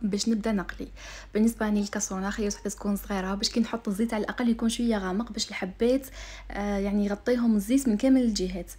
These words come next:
حطيت الحبه الاولى تاعي وكما شفتوا الله يبارك على ما تحطوا الحبه تبدا طول تنفخ معاكم.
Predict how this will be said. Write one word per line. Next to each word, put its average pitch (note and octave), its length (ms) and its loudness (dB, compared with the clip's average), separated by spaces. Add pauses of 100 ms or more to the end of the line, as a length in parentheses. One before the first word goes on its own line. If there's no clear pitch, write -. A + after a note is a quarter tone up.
(160)
حطيت C4 320 0
الحبه B3+ 280 0
الاولى A3+ 260 4
تاعي G#3 320 0
وكما A#3 220 0
شفتوا - 240 -6
الله A3+ 120 0
يبارك G#3 400 0
على G3+ 140 -2
ما A#3+ 60 4
تحطوا B3 320 -4
الحبه G#3+ 320 -2
تبدا A3 240 -4
طول A3+ 240 -2
تنفخ A3+ 440 -4
معاكم. F#3 360 -4